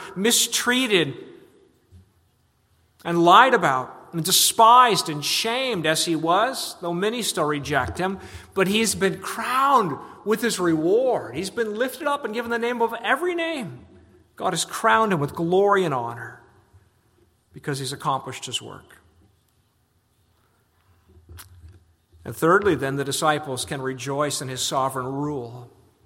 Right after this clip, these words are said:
his sovereign rule. Matthew doesn't tell us of the ascension, but he tells us that Jesus sends them out to make disciples of the nations, the Great Commission,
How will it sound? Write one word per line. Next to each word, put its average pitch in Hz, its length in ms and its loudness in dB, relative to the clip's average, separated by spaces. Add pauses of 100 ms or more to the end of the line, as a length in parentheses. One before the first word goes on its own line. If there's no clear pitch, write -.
his 131 100 -8
sovereign 139 520 0
rule. 120 580 -8 (1120)
Matthew 156 320 0
doesn't 143 360 -4
tell 151 180 0
us 143 120 -2
of 127 140 -6
the 131 100 -4
ascension, 180 480 -4
but 131 140 -8
he 135 80 -8
tells 160 340 0
us 131 140 -6
that 135 240 -8
Jesus 156 720 -4 (1600)
sends 202 400 -2
them 165 100 -2
out 170 300 4
to 160 80 -6
make 151 160 -4
disciples 165 560 -2
of 147 60 -8
the 139 60 -4
nations, 160 600 -6
the 147 80 -10
Great 156 240 -6
Commission, 139 580 -8